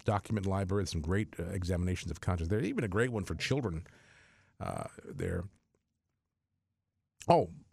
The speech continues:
hey, if you download the free Domestic Church Media mobile app, I put an act of contrition on, or, or a, uh,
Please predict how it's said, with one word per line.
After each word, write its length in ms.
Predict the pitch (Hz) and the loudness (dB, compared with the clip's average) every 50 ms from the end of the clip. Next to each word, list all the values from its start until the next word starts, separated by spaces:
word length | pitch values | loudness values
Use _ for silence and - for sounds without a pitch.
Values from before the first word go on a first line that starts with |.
| _ _ _ _ - - - - 98 98 92 92 90 - | _ _ _ _ -18 -14 -10 -8 -8 -8 -6 -6 -4 0
hey, 280 | 92 90 87 82 76 - | 2 2 2 2 0 -4
if 120 | 87 90 | -2 -2
you 80 | 98 90 | -2 0
download 500 | 85 110 113 127 123 117 113 110 104 95 | 2 2 2 4 4 4 4 4 4 4
the 260 | 98 95 92 90 85 | 2 2 2 0 -2
free 680 | - - - 123 156 185 175 135 113 113 127 143 165 175 - | -2 0 4 6 8 8 8 6 6 4 2 2 0 -2 2
Domestic 520 | - 110 113 123 127 120 - - 117 101 | 2 4 4 4 4 2 2 2 0 2
Church 340 | - - 127 117 110 - - | 4 4 4 4 4 2 2
Media 380 | 110 113 123 127 120 110 101 95 | 2 4 4 4 4 4 4 4
mobile 400 | 95 107 120 123 120 110 107 92 | 4 6 6 6 6 4 4 2
app, 300 | - 120 139 135 127 - | 2 0 0 0 0 0
I 80 | - 131 | -2 -2
put 160 | 101 - 123 | 0 0 0
an 100 | 113 107 | 2 2
act 180 | 120 123 113 - | 2 2 2 0
of 60 | 104 | 0
contrition 400 | - - 104 107 113 - 123 113 | 0 2 2 2 2 0 0 0
on, 160 | 104 107 107 - | 0 0 0 0
or, 200 | 101 101 92 98 | -2 -2 0 0
or 140 | 101 98 98 | 0 2 2
a, 300 | 95 92 98 95 92 | 2 2 2 2 0
uh, 20 | 90 | 0